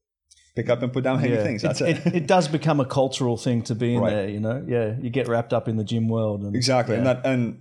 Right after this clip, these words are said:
Speaker 1: w-, when you look at fitness world in general, now, what do we got to? It's like these treadmills with screens on them. People just go there to kinda check the box, but not do the work.
Speaker 2: Yeah.
Speaker 1: Like, for
Speaker 2: Well, they're
Speaker 1: me
Speaker 2: not being present to it
Speaker 1: Exactly.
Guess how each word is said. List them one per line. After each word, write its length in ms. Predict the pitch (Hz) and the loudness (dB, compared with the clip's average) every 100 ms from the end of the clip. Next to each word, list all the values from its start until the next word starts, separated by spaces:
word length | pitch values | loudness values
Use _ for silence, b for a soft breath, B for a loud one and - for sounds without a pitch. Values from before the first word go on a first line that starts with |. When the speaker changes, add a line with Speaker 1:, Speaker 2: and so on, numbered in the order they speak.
| - | -12
Speaker 1:
w-, 220 | - 123 113 | -4 0 2
when 160 | 123 | 0
you 160 | 117 120 | -2 -4
look 320 | 117 127 123 | -2 -2 0
at 360 | 104 - - - | 0 0 -8 -8
fitness 440 | 135 131 101 - | -6 -4 -8 -6
world 300 | 73 58 98 | -6 -6 -6
in 100 | - | -8
general, 520 | 117 120 113 87 78 123 | -4 -2 -2 -2 -4 -4
now, 480 | 117 120 110 90 - b b b _ | -2 0 0 -2 -8 b b b _
what 100 | 120 | -8
do 60 | 123 | -4
we 400 | 117 104 - - - _ _ | -2 -4 -6 -14 -20 _ _
got 240 | - 117 | -12 -10
to? 240 | - - - - - | -8 -10 -12 -18 -20
It's 160 | - | -20
like 140 | 104 - | -18 -6
these 380 | 110 107 - b b b b b b _ | -4 -2 -4 b b b b b b _
treadmills 500 | - 131 131 110 101 - | -4 -2 0 -2 -4 -6
with 240 | 95 92 | -8 -4
screens 460 | - - 143 151 127 | -4 -2 -2 0 0
on 160 | 107 | 0
them. 200 | 98 98 | -2 -2
People 280 | 92 139 143 | -4 -4 -2
just 200 | 127 123 | -2 -2
go 140 | 127 131 | -2 0
there 160 | 127 | 0
to 400 | 123 - 127 117 | 0 -2 0 0
kinda 200 | - 117 | -2 -6
check 480 | 95 - - 143 - - | -4 0 0 -2 -8 -12
the 100 | 131 | -8
box, 440 | 131 101 151 - - _ - | -2 0 -2 -6 -14 _ -4
but 100 | 127 | -2
not 180 | 135 127 | 0 0
do 80 | |
the 80 | 123 | -2
work. 320 | 98 110 - - | -2 -4 -4 -10
Speaker 2:
Yeah. 260 | 107 98 92 | -6 -6 -6
Speaker 1:
Like, 240 | 120 - | -8 -10
for 180 | 123 - | -4 0
Speaker 2:
Well, 100 | 151 | 4
they're 80 | 160 | 4
Speaker 1:
me 20 | 175 | 4
Speaker 2:
not 60 | |
being 140 | 160 139 | 2 2
present 360 | 139 139 147 | 2 2 2
to 140 | 131 113 | 2 2
it 100 | 123 | 4
Speaker 1:
Exactly. 180 | 123 | 6